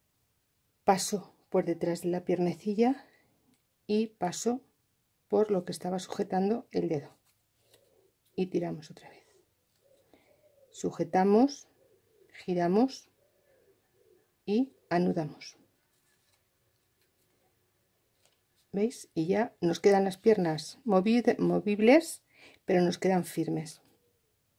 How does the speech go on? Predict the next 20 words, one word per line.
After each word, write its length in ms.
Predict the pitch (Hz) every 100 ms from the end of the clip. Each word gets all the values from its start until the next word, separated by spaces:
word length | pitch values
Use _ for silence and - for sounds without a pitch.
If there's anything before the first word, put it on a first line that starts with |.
| _ _ _ _ _ -
Y 120 | 208
ya 100 | 185
está. 320 | 170 185 - -
Y 60 |
con 200 | 180 180
esto 260 | 180 - 196
ya 300 | 220 277 285 _ _ _ _ _ _ _ _
salimos 840 | - - 170 175 196 262 285 - _ _ _ _ _ _ _ _ _ _ _
y 80 | 190
rematamos. 720 | 170 160 151 147 139 - _ _ _ _ _ _ _ _ _ _ _ _ _ _ _ _ _ _ _ _ _ _ _ - _ _ _ _ _ _ - - - - - - - - _ _ -
Y 120 | 247
bueno, 240 | 214 208
pues 400 | 226 196 180 -
ya 140 | - 180
que 80 | 190
tenemos 800 | 208 202 196 202 196 196 190 190
a 20 |
nuestro 420 | 190 185 - 190
Carlos 540 | 226 220 185 165 - - _ - _ _ _ _ _ _ _ _ _ _ _ -
preparado 680 | 202 180 170 175 202 262